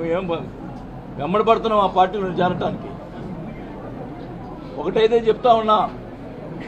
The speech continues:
మీరు ఇంత దాకా వచ్చింది కాబట్టి చెప్తా ఉన్నాం, నేను అధికారులు ఉన్నప్పుడు భూ కబ్జాలు చేశారు, అవి చేశారని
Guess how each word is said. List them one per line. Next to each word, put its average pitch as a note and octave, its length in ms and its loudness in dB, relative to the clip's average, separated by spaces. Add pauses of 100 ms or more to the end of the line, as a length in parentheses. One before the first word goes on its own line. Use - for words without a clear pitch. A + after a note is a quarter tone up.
(840)
మీరు A3+ 320 8 (840)
ఇంత F#3+ 120 -4 (120)
దాకా G#3+ 160 8
వచ్చింది G#3+ 300 4
కాబట్టి G3+ 240 8
చెప్తా G#3+ 200 0 (100)
ఉన్నాం, F3+ 220 2 (1900)
నేను G#3+ 260 4
అధికారులు A3 540 8
ఉన్నప్పుడు G#3+ 360 4 (760)
భూ G3 80 0 (140)
కబ్జాలు G#3 440 8
చేశారు, G3 360 2
అవి G3 200 2
చేశారని F#3+ 400 0